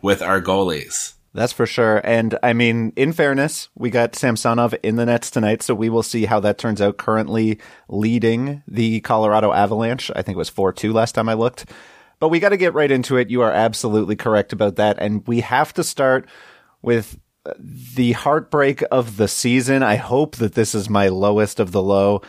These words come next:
Speaker 2: Nikita Kucherov out with a hip injury, could be in line for surgery, rumored to be out between six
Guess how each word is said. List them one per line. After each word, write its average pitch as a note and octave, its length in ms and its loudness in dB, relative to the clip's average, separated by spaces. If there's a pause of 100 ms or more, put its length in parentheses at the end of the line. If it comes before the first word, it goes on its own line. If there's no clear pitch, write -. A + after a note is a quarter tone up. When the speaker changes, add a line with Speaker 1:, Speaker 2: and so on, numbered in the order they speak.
(220)
Speaker 2:
Nikita G3 380 0
Kucherov C3+ 680 0
out E3+ 200 0
with E3+ 200 -2
a A2 80 2
hip C3+ 260 -2
injury, B2+ 520 0
could G#3+ 340 -4
be D3+ 140 0
in A2+ 120 0
line G#2+ 240 2
for G2 160 -4
surgery, B2+ 720 0 (240)
rumored C#3+ 600 -2
to C3 100 -4
be B2 180 2
out B2+ 280 0
between B2 520 0
six - 540 -4